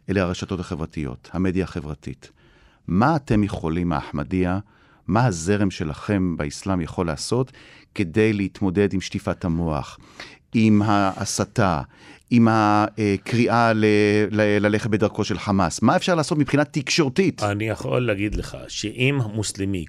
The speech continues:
Speaker 2: כל מוסלמי בעולם, הוא לא יכול לעמוד נגד הקוראן ונגד הסונה. הבעיה שלו, אף אחד לא הרכיב לו את הפאזל בצורה נכונה. אם שמים את החתיכות בצורה לא נכונה,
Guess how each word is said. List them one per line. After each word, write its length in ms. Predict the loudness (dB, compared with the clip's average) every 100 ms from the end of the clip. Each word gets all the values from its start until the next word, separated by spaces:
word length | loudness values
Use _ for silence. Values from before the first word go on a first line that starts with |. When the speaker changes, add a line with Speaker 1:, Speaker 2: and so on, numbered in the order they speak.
| -4
Speaker 2:
כל 320 | 0 2 4
מוסלמי 480 | 2 0 -4 -4 -6
בעולם, 440 | -8 -10 -8 -8 -12 -20 -20 -20 -2
הוא 200 | 2 6
לא 260 | 8 6
יכול 460 | 4 -2 -2 0 2
לעמוד 480 | 0 0 0 -2 -4
נגד 560 | -2 2 2 0 -4 -4 -10 -14
הקוראן 680 | -14 -10 -12 0 2 2 0 -8 _ -8
ונגד 420 | -4 -2 -4 -6
הסונה. 420 | -6 -8 -10 -10 -14 _ _ _ _ _ _
הבעיה 440 | -6 0 2 2 2
שלו, 500 | 0 0 2 0 -6 _ _
אף 260 | 2 2 -2
אחד 420 | -4 -2 -2 0
לא 140 | 0 2
הרכיב 380 | 0 -2 -2
לו 100 | 0
את 140 | -2 -2
הפאזל 440 | 0 0 0 -2
בצורה 420 | -6 -6 -4 -2
נכונה. 360 | -4 -6 -10 -12 -16 _ _ _ _
אם 120 | -4 -4
שמים 360 | -4 -4 -2
את 160 | -4 -2
החתיכות 920 | -2 0 -2 -4 -8 -6 -4 -2 -4 -6
בצורה 380 | -6 -2 0
לא 140 | 0 -2
נכונה, 360 | -4 -2 -2